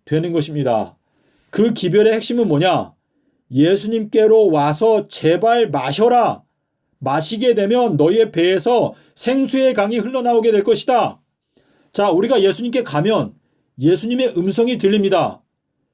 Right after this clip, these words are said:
베드로에게 "너희도 가려느냐?" 베드로가 대답하기를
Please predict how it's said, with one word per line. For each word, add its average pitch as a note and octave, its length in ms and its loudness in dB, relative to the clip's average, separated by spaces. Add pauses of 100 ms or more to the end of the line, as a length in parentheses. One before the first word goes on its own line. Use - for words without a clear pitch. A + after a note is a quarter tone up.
(120)
베드로에게 F#3+ 840 0
"너희도 G3+ 540 0
가려느냐?" G3+ 640 -2 (800)
베드로가 F3 400 0
대답하기를 E3 760 -2